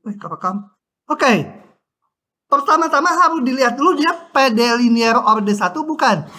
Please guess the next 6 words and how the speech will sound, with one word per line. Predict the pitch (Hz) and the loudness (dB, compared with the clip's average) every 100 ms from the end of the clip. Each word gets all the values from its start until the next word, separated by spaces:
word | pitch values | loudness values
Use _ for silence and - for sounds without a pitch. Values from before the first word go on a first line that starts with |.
| - | 0
Jadi | 202 240 | 2 4
bentuknya | 240 240 226 285 | 2 0 0 0
harus | 269 285 311 - _ - | 2 0 -2 -10 _ -4
Y | 196 208 | 2 2
aksen | 202 180 - - 285 294 | 4 0 0 0 0 2
ditambah | 208 202 196 185 185 175 165 | 0 2 2 2 2 0 -2